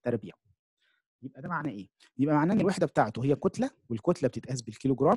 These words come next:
مضروبة في العجلة، والعجلة هي سرعة على زمن، يعني مسافة اللي هي بالمتر على زمن اللي بيتقاس بالثانية تربيع. يبقى ال-، النيوتن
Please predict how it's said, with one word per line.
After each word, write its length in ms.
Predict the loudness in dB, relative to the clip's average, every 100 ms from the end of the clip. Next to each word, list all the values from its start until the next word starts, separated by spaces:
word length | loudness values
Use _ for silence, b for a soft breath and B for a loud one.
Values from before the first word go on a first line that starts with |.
| 0 _ -8
مضروبة 460 | -6 -4 -4 -2 -2
في 100 | 0
العجلة، 400 | 0 2 0 -2 _ _ _ -2
والعجلة 440 | 0 2 2 2
هي 300 | 2 0 -4
سرعة 400 | -6 0 4 4
على 140 | 2 0
زمن، 280 | -2 -4 -6 b _ -2
يعني 300 | 0 0 -2
مسافة 520 | -4 0 0 0 -2 -4 -14 _
اللي 140 | -8 0
هي 120 | 0
بالمتر 420 | 2 0 0 -4 b b _
على 200 | 0 0
زمن 260 | 2 0 2
اللي 120 | 2
بيتقاس 340 | 0 0 -2
بالثانية 640 | -2 -4 0 2 2 0 -4 _
تربيع. 340 | -4 -4 -8 -12 _ _ _ _ _ _ b b -8
يبقى 220 | -4 0
ال-، 140 | -2 0
النيوتن 480 | 2 4 6 6